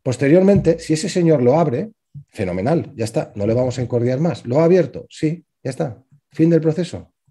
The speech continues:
¿Vale? Pero podemos decirle que si hace clic en la oferta que nosotros le pasamos, podemos, por ejemplo,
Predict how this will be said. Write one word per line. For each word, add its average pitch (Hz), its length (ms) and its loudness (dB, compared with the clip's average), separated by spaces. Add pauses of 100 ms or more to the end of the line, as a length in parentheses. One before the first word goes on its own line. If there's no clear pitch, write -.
(720)
¿Vale? 175 220 -4 (800)
Pero 139 200 4
podemos 202 320 6
decirle 196 600 2 (420)
que 127 140 0
si 135 180 -2
hace 185 300 0
clic - 560 -2 (1500)
en 101 180 -4
la 95 80 -4
oferta 175 300 2
que 180 100 0
nosotros 151 360 0
le 113 80 2
pasamos, 135 640 -4 (1200)
podemos, 165 460 4
por 113 280 0
ejemplo, 175 720 0